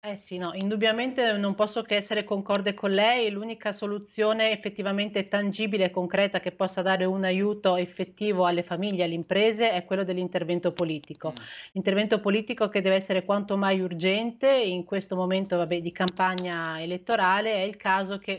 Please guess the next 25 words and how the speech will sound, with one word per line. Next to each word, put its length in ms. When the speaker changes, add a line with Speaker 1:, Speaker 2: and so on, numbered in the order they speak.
Speaker 1:
come 300
alcune 480
forze 380
politiche 420
stanno 240
dicendo, 580
si 140
fermi 320
un 80
attimo 560
e 140
ci 120
si, 300
mm, 360
metta 380
a 120
pensare 480
concretamente 880
a 140
quali 260
iniziative 720
poter 580
prendere 640
nell'immediato 840
però, 300